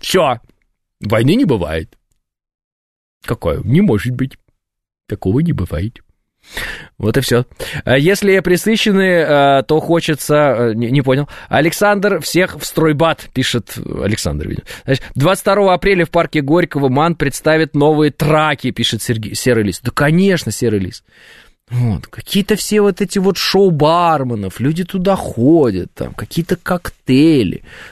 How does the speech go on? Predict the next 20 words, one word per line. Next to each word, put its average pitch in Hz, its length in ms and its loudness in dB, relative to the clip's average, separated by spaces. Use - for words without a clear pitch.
Да 131 240 0
чё 233 400 0
хочешь 156 1040 2
вообще, 110 480 -4
чё 117 540 2
хочешь, - 800 -8
вот 98 260 -6
на. 110 340 0
Ну, 143 200 2
в - 60 -20
какой-то 170 400 0
момент 180 460 0
мы 147 140 0
были, 135 300 2
э, - 60 -2
ограничены 123 1200 2
только 104 280 -2
вот 101 180 0
коронавирусом, 120 800 0
да? 123 260 0